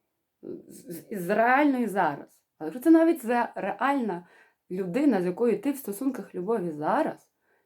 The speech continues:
цей сам шлях певний,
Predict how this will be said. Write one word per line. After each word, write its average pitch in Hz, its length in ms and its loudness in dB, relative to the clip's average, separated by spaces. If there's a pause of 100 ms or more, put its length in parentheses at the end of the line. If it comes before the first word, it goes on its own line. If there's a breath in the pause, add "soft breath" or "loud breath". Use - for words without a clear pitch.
цей 302 280 0
сам 254 300 -2
шлях - 600 -4 (1600)
певний, 147 640 -4